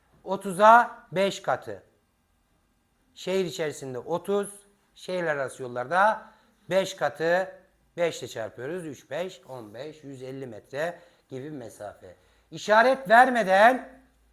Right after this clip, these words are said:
şerit değiştirmek kesinlikle yasaktır. Hani şimdi sosyal medyada yayınlıyorlar. Görüyorsunuz işte, "Bu araç yeni mi?" diyor. "Evet."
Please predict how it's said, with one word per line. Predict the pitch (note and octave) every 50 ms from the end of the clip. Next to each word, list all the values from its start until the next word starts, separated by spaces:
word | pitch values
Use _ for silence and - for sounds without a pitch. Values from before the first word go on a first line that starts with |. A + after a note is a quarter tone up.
| _ _ _
şerit | _ - - F#3+ G#3 A#3 - - -
değiştirmek | F#3 F#3 F3 - - F3+ E3 E3 F3+ G#3 A3+ A#3+ A3+ - - - _ _ _ _ _
kesinlikle | - G3 G3 F#3+ - F3+ F3 D#3+ - - F#3 G3+ A3 A#3+ A3+ A3+ - - - _ _ _
yasaktır. | D#3+ F3 F3+ F3 F#3+ F3 - - - A2+ G2+ - _ _ _ _ _ _ _
Hani | - E3 F3+ E3 D#3 -
şimdi | - E3+ F3 F3+ F3+ F3
sosyal | F3+ - F3 E3 F3 - F#3+ G3
medyada | F#3+ F#3+ F#3 F3+ D#3+ F3+ E3 F3+
yayınlıyorlar. | F#3 F#3 F3+ F3+ F3+ F3+ F#3 F#3 F3+ E3 D3 A#2+
Görüyorsunuz | A#2 C#3+ D#3+ E3 D#3+ D#3 - C#3+ C3+ B2+
işte, | A#2+ - C3+ C3
"Bu | C3+ D3
araç | D3+ D#3+ E3 D#3+ D#3+ - -
yeni | D3+ D#3 E3+ F3
mi?" | E3 C#3
diyor. | C3+ D#3 E3
"Evet." | D#3+ D#3+ D#3+ E3 E3+ F3+ F3